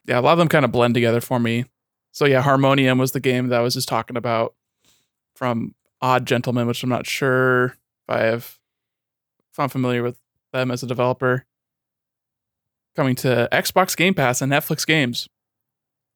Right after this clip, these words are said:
So if you can't pay for it, it's sure to be good. Um, also shown was Windblown, which is the next game from Motion Twin of Dead Cells fame. E J, what did you get from this trailer?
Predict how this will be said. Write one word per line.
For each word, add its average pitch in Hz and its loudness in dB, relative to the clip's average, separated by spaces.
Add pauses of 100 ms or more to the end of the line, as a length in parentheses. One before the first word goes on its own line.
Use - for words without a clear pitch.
(340)
So - -4
if 131 -2
you 139 -2
can't 202 0
pay 190 4
for 135 0
it, 131 2
it's 135 0
sure 214 0
to 156 -2
be 120 -2
good. 117 -2 (180)
Um, 151 2 (1080)
also 170 2
shown 147 2
was 131 0
Windblown, 139 2 (160)
which 135 -2
is 127 2
the 131 0
next 127 -4
game 127 -2
from 123 -6
Motion 135 0
Twin 131 -4
of 127 -4
Dead 139 0
Cells 127 -2
fame. 123 -10 (1160)
E 185 -2
J, 160 4
what 151 2
did 156 2
you 160 2
get 156 2
from 160 -4
this 143 0
trailer? 123 -2